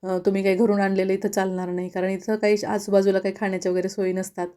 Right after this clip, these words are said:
त्यामुळे परिसर खूप स्वच्छ राहतो आणि तुम्ही घरून काही जे आणाल तर इथं बसून तुम्ही खाऊ शकता. परंतु आपलं जे काही आपण, अ, इथे काही सांडलं असेल किंवा आपण काही कचरा करण्याचं आपलं उद्देश असेल तर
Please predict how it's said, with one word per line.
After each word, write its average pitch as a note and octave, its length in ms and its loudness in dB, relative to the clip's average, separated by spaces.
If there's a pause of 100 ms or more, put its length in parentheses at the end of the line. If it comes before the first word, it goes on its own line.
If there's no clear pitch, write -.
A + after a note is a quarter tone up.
(300)
त्यामुळे G3 220 2
परिसर G#3+ 360 4
खूप A3+ 140 0
स्वच्छ A3 260 -4
राहतो G#3+ 460 -2 (480)
आणि F#3+ 500 -4
तुम्ही G3+ 160 2
घरून A#3 240 4
काही A3+ 240 2
जे A3+ 80 2
आणाल A#3 320 0
तर B3 60 0
इथं B3 240 0
बसून A#3 260 -2
तुम्ही B3 200 -2
खाऊ A#3+ 140 0
शकता. G3 280 -6
परंतु B3+ 500 2 (420)
आपलं A#3+ 280 2
जे C4+ 140 2
काही C4+ 220 4
आपण, B3 360 0
अ, G#3+ 260 -6
इथे G#3+ 200 -2
काही A3+ 180 0
सांडलं G#3 360 -2
असेल F#3 400 -4
किंवा F#3 200 -8
आपण F3+ 220 -8
काही F#3+ 160 -6
कचरा F#3+ 360 -2
करण्याचं F#3+ 640 -2
आपलं F#3 280 -4
उद्देश F#3+ 320 0
असेल G3+ 260 -4
तर G3+ 80 -4